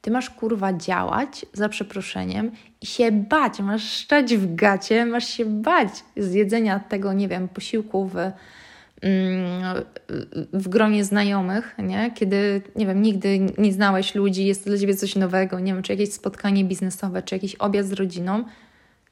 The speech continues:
to jest, kurwa, straszne, za przeproszeniem. Ale jeżeli ty to zrobisz, boisz się tego zrobić, ale wiesz, że to zrobiłeś, to uznaj to za swój sukces.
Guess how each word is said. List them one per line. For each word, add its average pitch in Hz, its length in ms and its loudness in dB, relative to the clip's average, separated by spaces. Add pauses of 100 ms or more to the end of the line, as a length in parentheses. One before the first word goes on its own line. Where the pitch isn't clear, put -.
(180)
to 240 120 6
jest, 220 360 4
kurwa, 202 440 0
straszne, 269 520 2
za 185 100 -2
przeproszeniem. 180 760 -8 (800)
Ale 214 140 6
jeżeli 269 260 4
ty 294 100 -8
to - 160 -16
zrobisz, 202 760 0 (200)
boisz 190 500 4
się 180 140 -6
tego 190 280 -2
zrobić, 170 540 -4
ale 247 160 4
wiesz, 294 180 0
że 302 100 -4
to 311 140 -6
zrobiłeś, 285 460 -4 (920)
to - 180 -8
uznaj 262 320 4
to 196 120 -2
za 180 100 -2
swój - 240 -6
sukces. - 580 -12